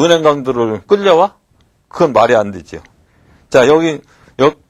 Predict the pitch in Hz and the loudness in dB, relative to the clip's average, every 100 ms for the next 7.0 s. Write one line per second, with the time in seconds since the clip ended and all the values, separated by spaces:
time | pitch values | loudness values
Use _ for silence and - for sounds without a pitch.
0 | _ _ 143 127 123 123 123 123 123 120 | _ _ -4 0 2 2 4 2 4 4
1 | 123 120 170 170 214 170 156 147 147 131 | 2 2 0 2 0 2 0 2 2 2
2 | 117 110 - 190 202 175 165 120 104 90 | 0 0 0 0 0 0 -2 -4 -4 -4
3 | 95 85 98 190 - _ _ _ _ _ | -4 -4 -4 -6 -8 _ _ _ _ _
4 | _ _ - _ _ _ _ - 143 160 | _ _ -20 _ _ _ _ -4 -2 2
5 | 165 147 151 143 139 127 135 139 143 165 | 2 2 -2 -2 -2 -2 0 0 2 0
6 | 131 120 151 151 147 135 175 175 254 196 | 0 0 2 2 -2 -2 -2 -2 -2 -6